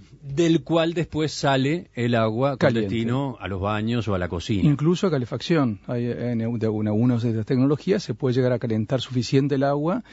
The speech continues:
Speaker 2: como para ser utilizada en, en las casas que tienen o edificios que tienen losa radiante, que es, este, con, con agua circulando,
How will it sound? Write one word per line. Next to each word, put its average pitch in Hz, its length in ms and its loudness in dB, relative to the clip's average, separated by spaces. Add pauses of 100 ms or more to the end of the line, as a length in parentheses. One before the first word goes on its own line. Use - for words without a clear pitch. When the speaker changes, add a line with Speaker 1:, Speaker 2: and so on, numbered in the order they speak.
(220)
Speaker 2:
como 120 240 0
para 117 220 2
ser 123 160 -2
utilizada 135 680 2
en, 135 140 -6
en - 140 -8
las 117 80 -10
casas 120 340 -8
que 120 140 -8
tienen 135 260 2
o 117 60 0
edificios 120 340 -2
que 120 100 -4
tienen 123 360 0
losa 113 240 -4
radiante, 120 680 0
que 117 140 -6
es, 107 120 -8
este, 101 520 -8
con, - 180 -6
con 104 140 -4
agua 110 300 2
circulando, 135 720 0